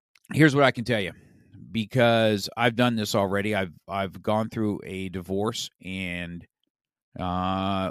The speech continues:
we, uh, in a twenty-year marriage, and then, uh, then filing for divorce. And not to get into the nitty-gritty, 'cause I'm not really here to, um,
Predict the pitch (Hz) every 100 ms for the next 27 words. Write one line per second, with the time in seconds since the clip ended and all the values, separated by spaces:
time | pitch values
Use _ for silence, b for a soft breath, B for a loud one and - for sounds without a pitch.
0 | - 98 107 104 - - 90 85 - 123
1 | 98 - 143 123 113 117 113 110 131 131
2 | 131 110 110 107 107 107 - 110 101 95
3 | 95 104 - 110 104 101 - 92 82 90
4 | 82 - - - _ _ _ _ _ _
5 | _ - 113 113 147 107 - 147 151 143
6 | 127 120 131 127 110 123 127 117 117 123
7 | 139 139 143 131 107 - 139 131 - 123
8 | 113 - 104 95 92 85